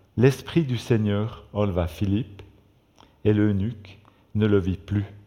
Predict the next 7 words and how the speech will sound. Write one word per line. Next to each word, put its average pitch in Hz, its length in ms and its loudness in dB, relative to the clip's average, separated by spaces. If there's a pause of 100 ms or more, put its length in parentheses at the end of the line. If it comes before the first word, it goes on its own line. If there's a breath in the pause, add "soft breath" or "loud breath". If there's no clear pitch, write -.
(380 soft breath)
alors 131 340 2
que 113 140 2
joyeux, 113 560 2 (200)
il 98 140 -2
poursuivait 107 520 -2
son 101 200 -2
chemin. 90 380 -6